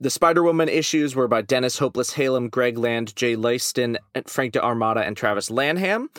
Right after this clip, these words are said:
Twenty ninety-nine, Peter David, Will Sliney, Antonio Fabela, and Joe Caramagna.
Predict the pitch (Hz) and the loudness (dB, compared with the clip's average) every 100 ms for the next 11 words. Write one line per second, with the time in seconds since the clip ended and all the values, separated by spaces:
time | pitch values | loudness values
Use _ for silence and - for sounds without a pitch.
0 | - - - 139 135 131 127 127 147 196 | -20 -16 -2 0 2 2 0 0 2 2
1 | 220 233 - 135 123 113 127 131 143 131 | 2 -2 -6 -2 0 0 0 2 0 0
2 | 120 113 - - 120 127 135 135 - - | -2 -2 -2 -2 0 0 -2 -4 -8 -6
3 | 120 110 135 127 123 123 117 120 120 110 | -4 -4 -4 -2 0 0 0 2 0 -2
4 | 104 117 107 110 98 98 120 131 143 185 | -2 -2 -2 -2 -2 0 0 0 0 -4